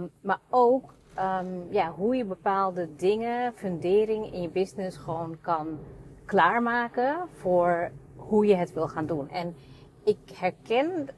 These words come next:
aan mezelf dat ik daar best wel, eh, koppig in was. En ik geloof ook echt dat je als ondernemer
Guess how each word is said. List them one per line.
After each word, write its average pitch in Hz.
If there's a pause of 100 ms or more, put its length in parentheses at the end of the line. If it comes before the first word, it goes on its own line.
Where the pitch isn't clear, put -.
aan 190
mezelf 180
dat 190
ik 165
daar 160
best 180
wel, 165
eh, 170 (180)
koppig 240
in 240
was. 240 (160)
En 165
ik 196
geloof 226
ook 190
echt 190
dat 170
je 170
als 156
ondernemer 165